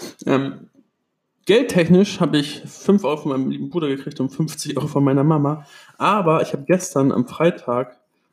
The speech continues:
ähm, noch die Patreon-Page gelauncht. Ähm, und da gesagt, es gibt eh zwei, zwei Patreon-Tiers, um mich zu supporten. Einmal ist ein Dollar pro Monat, einmal ist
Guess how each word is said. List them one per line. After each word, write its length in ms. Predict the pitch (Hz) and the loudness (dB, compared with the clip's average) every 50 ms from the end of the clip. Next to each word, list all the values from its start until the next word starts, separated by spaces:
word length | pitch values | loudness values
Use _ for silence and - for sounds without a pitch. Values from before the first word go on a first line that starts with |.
| _ - | _ -6
ähm, 360 | - 123 120 120 120 120 - - | -2 0 2 2 2 0 0 -2
noch 560 | - 131 127 127 123 123 - - - - - _ _ _ _ _ _ _ _ | 0 2 2 2 2 0 -4 -12 -20 -20 -20 _ _ _ _ _ _ _ _
die 60 | - | -10
Patreon-Page 1080 | - - - 165 170 165 151 123 110 113 113 - - 123 120 120 - - - - - _ | -6 0 2 2 2 4 4 2 2 2 0 -2 -4 -4 -4 -4 -8 -12 -14 -14 -16 _
gelauncht. 600 | - 123 113 110 110 113 135 175 - - - - - - - _ _ _ _ _ _ _ _ _ _ _ _ _ - | -6 -4 -2 0 2 4 2 2 0 -2 -16 -20 -20 -20 -20 _ _ _ _ _ _ _ _ _ _ _ _ _ -2
Ähm, 680 | 120 117 113 110 110 - - - - - - - - - - _ _ _ _ _ _ _ _ _ _ _ _ _ _ _ _ _ _ _ _ _ _ _ _ _ _ _ _ _ _ _ _ _ _ _ _ _ _ _ _ _ _ _ _ _ _ _ _ _ _ _ _ - - _ | 2 2 2 2 0 -4 -12 -20 -18 -20 -20 -20 -20 -20 -20 _ _ _ _ _ _ _ _ _ _ _ _ _ _ _ _ _ _ _ _ _ _ _ _ _ _ _ _ _ _ _ _ _ _ _ _ _ _ _ _ _ _ _ _ _ _ _ _ _ _ _ _ -18 -10 _
und 600 | - 143 147 143 139 143 160 175 - - - - - _ - - _ _ _ _ _ - - _ _ | 0 2 4 4 4 4 2 0 -2 -8 -16 -18 -20 _ -20 -20 _ _ _ _ _ -20 -20 _ _
da 300 | - 123 120 120 123 135 | -2 0 2 2 2 0
gesagt, 340 | 131 131 131 139 123 - - | -2 -4 -6 -6 -6 -6 -8
es 140 | 139 135 - | -10 -10 -10
gibt 120 | - - | -12 -10
eh 140 | 127 135 135 | -10 -10 -8
zwei, 340 | 135 - 139 135 131 131 127 | -4 0 2 2 2 2 0
zwei 220 | 131 - 135 131 | 0 -2 -2 -2
Patreon-Tiers, 1000 | 127 - 147 139 139 139 131 127 127 131 127 131 - - - - 156 147 139 143 | 0 0 -2 -2 -2 -2 -4 -4 -6 -8 -12 -16 -16 -8 -2 2 2 2 2 2
um 80 | - 127 | 0 -2
mich 100 | 127 - | -2 -2
zu 80 | - 101 | -6 -10
supporten. 420 | - - 127 - 139 143 - 101 | -10 -8 -4 0 0 0 0 0
Einmal 220 | 90 120 120 110 | 0 0 0 0
ist 80 | 107 - | -2 -2
ein 180 | - 139 151 156 | 0 2 2 2
Dollar 200 | 156 147 143 143 | 2 2 -2 -2
pro 140 | - - | -2 -2
Monat, 200 | 147 143 139 135 | 0 0 0 0
einmal 240 | - 113 117 104 87 | 0 -2 -2 -2 -2
ist 160 | - - - | -4 -8 -10